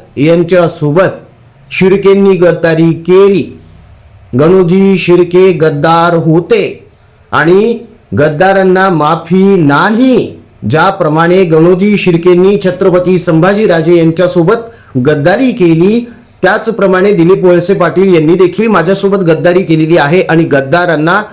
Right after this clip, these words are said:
माफी द्यायची नसते, तर गद्दारांना शिक्षा द्यायची असते. तेव्हा आता दिलीप वळसे पाटील यांना शिक्षा द्यायची वेळ आलेली आहे, तर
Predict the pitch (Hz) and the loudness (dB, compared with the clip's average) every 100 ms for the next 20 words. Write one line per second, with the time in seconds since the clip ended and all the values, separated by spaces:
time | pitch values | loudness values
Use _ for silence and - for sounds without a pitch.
0 | - - 113 143 147 226 185 175 175 196 | -16 -4 -2 0 -2 -2 0 0 0 0
1 | 175 160 - 202 214 175 131 - 135 131 | 0 0 -2 -2 0 0 -2 -4 -6 -2
2 | 202 185 160 185 131 165 165 - - 226 | -2 0 0 0 -2 -2 -4 -4 -2 0
3 | 202 185 196 185 - 147 139 139 170 160 | 0 0 0 -2 -2 -2 -2 0 0 0
4 | 165 143 151 190 196 175 180 151 147 160 | -2 0 0 0 0 0 0 -2 -2 0
5 | 196 156 151 151 147 - 190 180 160 160 | 0 0 -2 -4 -6 -4 0 0 0 0
6 | 139 139 202 180 160 151 127 143 180 226 | 2 2 2 0 0 -2 -2 -4 -2 -2